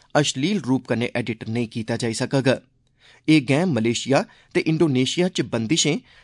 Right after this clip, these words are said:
ते ब्रिटेन दे मीडिया नियामक Ofcom ते ब्रिटेन दे प्रधानमंत्री सर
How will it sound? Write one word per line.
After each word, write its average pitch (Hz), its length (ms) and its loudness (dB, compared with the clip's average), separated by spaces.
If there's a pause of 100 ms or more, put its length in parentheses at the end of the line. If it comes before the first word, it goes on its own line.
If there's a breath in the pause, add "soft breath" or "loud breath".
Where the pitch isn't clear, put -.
(100)
ते 156 140 2
ब्रिटेन 156 380 0
दे 180 160 2
मीडिया 135 360 0
नियामक 135 560 0 (260)
Ofcom 165 540 4 (380 soft breath)
ते 190 100 6
ब्रिटेन 170 420 2
दे 190 80 2
प्रधानमंत्री 156 680 0
सर 139 220 0